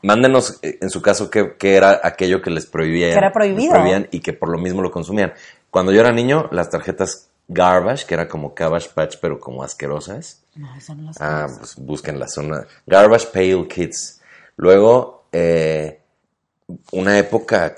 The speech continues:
Speaker 1: cosas tan tontas, por decirte, los pitufos. ¿Te acuerdas de esta leyenda de que los pitufos eran los
Speaker 2: Claro.
Speaker 1: siete pecados
Speaker 2: Sí.
Speaker 1: capitales? O sea, puro morbito ridículo.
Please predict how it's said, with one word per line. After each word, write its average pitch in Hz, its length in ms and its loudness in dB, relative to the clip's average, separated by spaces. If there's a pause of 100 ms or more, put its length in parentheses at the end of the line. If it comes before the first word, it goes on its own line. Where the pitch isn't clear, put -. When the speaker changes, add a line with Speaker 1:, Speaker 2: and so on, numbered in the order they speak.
Speaker 1:
cosas 104 340 -6
tan 73 220 -12
tontas, 87 640 -8 (400)
por 78 120 -4
decirte, 80 360 -6
los 80 160 -6
pitufos. 87 540 -10
¿Te 85 80 -6
acuerdas 92 180 -2
de - 60 -12
esta 104 120 2
leyenda 82 340 -2
de 82 80 -4
que - 80 -12
los 69 120 -14
pitufos 78 380 -12
eran 82 180 -4
los 233 100 -2
Speaker 2:
Claro. 196 140 -4
Speaker 1:
siete - 120 -8
pecados 78 380 -4
Speaker 2:
Sí. - 60 -6
Speaker 1:
capitales? 80 460 -6 (320)
O - 80 -20
sea, - 140 2
puro 131 200 4
morbito 110 720 2
ridículo. 92 380 0